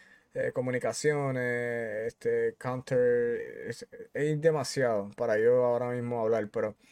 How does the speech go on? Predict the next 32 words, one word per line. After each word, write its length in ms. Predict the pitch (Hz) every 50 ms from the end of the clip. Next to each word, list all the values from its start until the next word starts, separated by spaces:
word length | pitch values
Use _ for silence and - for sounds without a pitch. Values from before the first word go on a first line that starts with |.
| - - - - - - - _ _
la, 440 | 127 127 123 123 120 120 120 117 - - _
la 340 | - 117 127 123 123 123 123
versatilidad 580 | 120 120 117 - 127 120 123 120 117 117 117 123
del 120 | 143 143
ejército 240 | 156 160 160 160 151
es 40 | 143
que 60 | 135
tú 120 | 120 127 113
puedes 180 | 127 135 143
entrar 260 | 143 147 147 151 143 151
ahora 280 | 147 147 151 156 151
como 340 | 143 147 151 151 151 151 156
un 80 | 147 -
M 220 | 143 151 147 139 139
P, 160 | - 170 156
por 140 | 151 151 143
ejemplo, 260 | 151 151 147 147 147
como 140 | 143 143 143
hizo 400 | 139 - 147 143 143 143 139 131
Sam 220 | - 143 139 139
LaCroix, 500 | 139 131 - - 180 165 156 139 123 - _
y 100 | - 123
se 140 | 107 - 113
cambió 320 | - 117 104 98 107 110
ahora 240 | 117 139 147 143 131
a 20 |
lo 100 | 120 113
que 180 | 107 104 107 120
es 220 | 131 135 - -
G 200 | - 120 113 120
M 180 | 123 123 123 117
D, 240 | 131 147 151 143